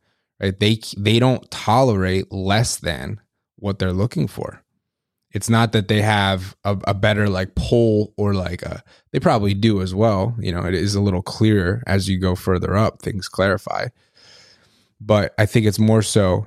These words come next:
they have an intolerance for less than, right? They have, they have a, a,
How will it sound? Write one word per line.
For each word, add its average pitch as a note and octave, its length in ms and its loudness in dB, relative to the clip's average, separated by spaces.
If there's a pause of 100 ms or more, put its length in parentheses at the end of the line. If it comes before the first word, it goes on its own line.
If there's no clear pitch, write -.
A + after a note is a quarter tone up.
(120)
they G#2+ 200 2
have F#2+ 520 2
an G2+ 200 -2
intolerance F#2+ 920 0
for - 200 -4
less F2+ 400 -4
than, - 340 -12 (340)
right? F2+ 160 0
They G2 100 2
have, G2 180 2
they G2 140 0
have F#2+ 260 0
a, F#2+ 100 -2 (140)
a, F#2 140 -2